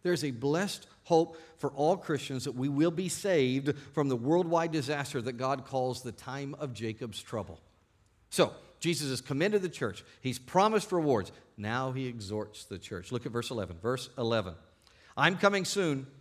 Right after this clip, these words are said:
Hold on to what you have so that no one takes your crown." Jesus says he's coming soon. Now, we must add, according to his measure of soon. Remember, soon is not the same for us as it is for God the Son, who operates both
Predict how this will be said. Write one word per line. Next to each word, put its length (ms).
Hold 200
on 240
to 60
what 220
you 100
have 280
so 160
that 160
no 180
one 260
takes 380
your 180
crown." 500
Jesus 380
says 220
he's 160
coming 360
soon. 280
Now, 100
we 140
must 240
add, 280
according 460
to 80
his 260
measure 480
of 180
soon. 380
Remember, 340
soon 680
is 220
not 320
the 80
same 360
for 200
us 320
as 120
it 80
is 120
for 140
God 280
the 80
Son, 260
who 140
operates 480
both 420